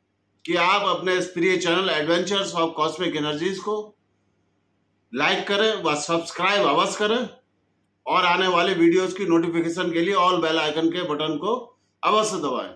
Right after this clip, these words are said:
देखिए, अगर आपको पूजा के समय या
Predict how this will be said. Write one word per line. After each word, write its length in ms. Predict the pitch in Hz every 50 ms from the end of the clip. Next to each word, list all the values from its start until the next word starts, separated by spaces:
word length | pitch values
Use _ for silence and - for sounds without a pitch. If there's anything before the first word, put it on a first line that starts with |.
| - _ -
देखिए, 300 | - 214 208 214 175 113 - - - _ _ _ _ _ _ _ _ _ _ _ _ _ _ _ _ _ _ -
अगर 340 | 135 147 156 196 214 208 196
आपको 440 | 190 180 180 180 180 - 208 208 208 208
पूजा 400 | - - 143 156 170 185 196 208
के 320 | 196 - 185 185 196 202
समय 440 | - - 165 165 175 196 233 254 233 - - _ _ _ _ _ _ _ _ _ _ _ _ _ _ _ _ _ _ _ _ _ _ _ _ _ _ -
या 520 | 107 120 170 185 196 202 202 220 - -